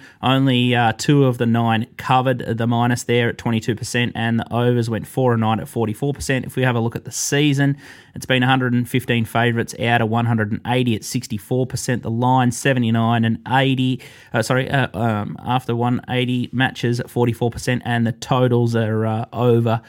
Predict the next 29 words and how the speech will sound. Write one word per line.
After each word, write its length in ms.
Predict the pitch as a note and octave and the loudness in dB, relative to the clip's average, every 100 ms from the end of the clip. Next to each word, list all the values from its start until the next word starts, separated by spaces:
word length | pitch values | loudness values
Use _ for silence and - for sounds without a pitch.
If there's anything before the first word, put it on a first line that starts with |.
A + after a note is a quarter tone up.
| - - - - | -18 -20 -20 -12
slightly 480 | - F#3 F3 B2 | -4 0 2 2
ahead 180 | B2 A#2 | 0 0
there, 140 | A#2 A#2 | 2 2
ninety-three 840 | B2 A#2+ A2+ - A#2+ A2+ A2+ - | 2 2 2 -2 -2 0 0 -2
and 320 | A2 A2+ A2 - | -4 -2 -2 -4
one 580 | A2+ A2+ A2+ A2+ A2+ - - A2+ | -4 -2 0 2 2 -2 -6 -4
eighty. 380 | A#2+ A#2+ A#2 | -2 0 0
Your, 580 | A#2+ A#2 A#2+ B2+ B2+ B2 | -2 -2 0 2 2 2
uh, 200 | A#2+ A2 A#2+ | 2 0 0
A 140 | B2 | -2
F 120 | A#2+ | 0
L 120 | A#2 | -2
Stings 480 | A2+ - B2 B2 A#2+ | -4 -4 -2 -2 -2
went 140 | G#2 - | -4 -2
four 280 | C#3 B2+ | 0 2
and 140 | A#2 G#2 | 2 0
three. 320 | A#2 A#2 A#2+ | -2 0 0
You're 180 | A#2 A#2+ | -2 -4
starting 380 | - A#2+ A#2+ G#2+ | -2 0 0 0
to 80 | |
nail 260 | A#2 A#2 G#2+ | 0 0 0
the 80 | G#2+ | -2
totals 420 | - B2+ C3+ C3+ | 0 0 0 -2
at 60 | - | -2
the 80 | |
moment, 360 | B2+ B2+ C3 B2+ - - - | -2 0 0 -4 -10 -20 -8
but, 240 | A2+ - | -8 -4
um, 340 | A2+ A2+ G#2+ G#2+ - _ | -2 0 -2 -6 -16 _
like 340 | B2 B2+ B2+ | -4 2 2